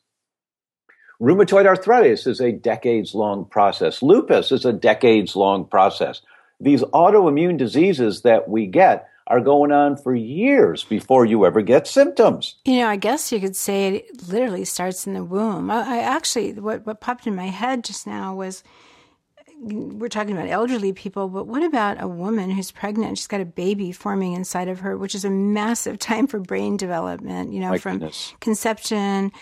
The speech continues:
Speaker 2: after the baby's born, up to two years old. And then, you know, teenagers, like I, it's like an, an age group that just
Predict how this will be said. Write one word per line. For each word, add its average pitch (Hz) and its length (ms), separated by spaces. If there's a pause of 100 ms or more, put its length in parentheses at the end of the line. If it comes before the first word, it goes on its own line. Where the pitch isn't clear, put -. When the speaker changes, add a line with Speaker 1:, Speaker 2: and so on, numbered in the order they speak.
(120)
Speaker 2:
after 202 240
the 202 80
baby's 202 320
born, 196 320
up - 140
to 196 100
two - 180
years 196 280
old. 190 400 (340)
And 226 220
then, 220 160
you 220 100
know, 190 160
teenagers, 262 840
like 208 140
I, 190 220 (800)
it's - 180
like 196 120
an, - 120
an 240 480
age 202 320
group 190 200
that - 160
just - 260